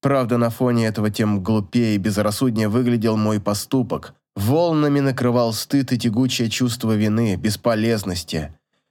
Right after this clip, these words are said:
Всё усугублялось попытками Ланы смягчить мой приговор, с которым внутренне я был почти согласен.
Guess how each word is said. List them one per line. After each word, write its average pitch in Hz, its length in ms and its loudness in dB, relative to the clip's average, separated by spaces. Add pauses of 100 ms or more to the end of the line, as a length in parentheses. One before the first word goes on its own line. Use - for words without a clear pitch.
(120)
Всё 165 260 0
усугублялось 127 760 0
попытками 110 580 0
Ланы 110 320 0
смягчить 104 500 -4
мой 104 160 0
приговор, 92 640 -2 (260)
с - 100 -10
которым 104 540 -2 (240)
внутренне 139 680 0
я 127 80 2
был 117 220 0
почти 101 420 -4
согласен. 85 760 -4